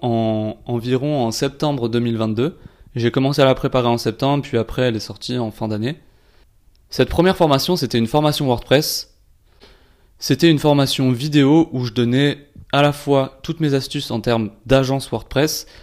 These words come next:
mais en même temps, je montrais comment fonctionne WordPress, comment créer un site, comment j'ai créé mon site perso. Donc voilà, c'était très pratique, mais c'était, euh, surtout très vidéo et un peu de textuel. Mais j'ai voulu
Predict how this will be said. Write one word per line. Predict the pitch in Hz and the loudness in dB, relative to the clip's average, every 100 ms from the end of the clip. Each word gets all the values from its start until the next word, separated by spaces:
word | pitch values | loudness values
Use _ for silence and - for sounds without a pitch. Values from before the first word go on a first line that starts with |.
| - - | -18 -4
mais | 135 | 2
en | 160 147 | 4 4
même | 120 | 2
temps, | 107 143 147 | 0 0 0
je | 117 | -2
montrais | 113 - 131 | -2 0 0
comment | 135 117 117 120 | 0 -2 0 -2
fonctionne | - 117 - 110 | -4 -10 -6 -4
WordPress, | 107 101 - 131 131 | -4 -4 0 2 2
comment | 127 123 | -2 -2
créer | 117 - | -2 -6
un | 110 107 | -6 -4
site, | - 143 - - | -6 -6 -10 -8
comment | - 143 147 | -2 2 2
j'ai | 127 127 | 2 0
créé | - 131 131 | -2 -2 -2
mon | 113 107 | -2 -4
site | - 113 | -6 -8
perso. | - 110 - 139 196 - - - _ _ _ _ _ _ _ _ _ - | -6 -6 -4 -6 -6 -14 -20 -20 _ _ _ _ _ _ _ _ _ -2
Donc | 127 | 2
voilà, | 139 127 | 4 4
c'était | - 123 | 2 -8
très | 117 - 160 | -4 -2 0
pratique, | 151 139 170 - | 0 0 -4 -6
mais | 120 113 | -6 -4
c'était, | 117 110 139 143 | -4 -2 2 2
euh, | 110 107 | 2 0
surtout | - - 143 | -6 -8 -8
très | - - 156 | -10 -2 0
vidéo | 139 123 120 123 170 - _ _ _ _ _ _ - | 0 0 0 2 -2 -8 _ _ _ _ _ _ 0
et | 123 131 | 4 4
un | 110 | 4
peu | 107 131 | 2 2
de | 117 | 2
textuel. | 110 107 - 113 135 131 - _ _ _ | 0 -2 -2 0 0 -2 -10 _ _ _
Mais | 120 | 0
j'ai | 117 | 2
voulu | 120 127 147 170 - | 2 2 0 -2 -4